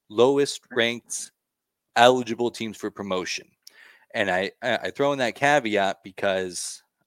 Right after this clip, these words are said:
I also have it stated that if you qualify for the conference championship tournament, like these four teams do,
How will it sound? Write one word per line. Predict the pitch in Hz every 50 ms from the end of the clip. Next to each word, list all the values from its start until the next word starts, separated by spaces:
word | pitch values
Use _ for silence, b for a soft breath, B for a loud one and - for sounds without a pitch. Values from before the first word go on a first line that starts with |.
| _ -
I | 104
also | 104 117 123 - - 123 117 107
have | 101 104 107 98 101
it | 98 - -
stated | - - 104 92 95 101 95 95
that | - 95 92 90 92 - b b b b b b _
if | 120 107 - 110
you | 110 104
qualify | - - 127 120 131 135 127 - 131 123 117 - _ _
for | - 113 110 110 110 110 107 104 101 104 - _ _ _ _ _ _ _ _ _ _ _ -
the | 113 104
conference | - 120 110 107 - 107 98 -
championship | - 117 107 - - 101 - - -
tournament, | - 156 170 175 156 135 131 - -
like | 113 104 98
these | - 143 151 -
four | - - 117 110 101
teams | - - 98 95 92 90 85
do, | 92 98 95 92 90 90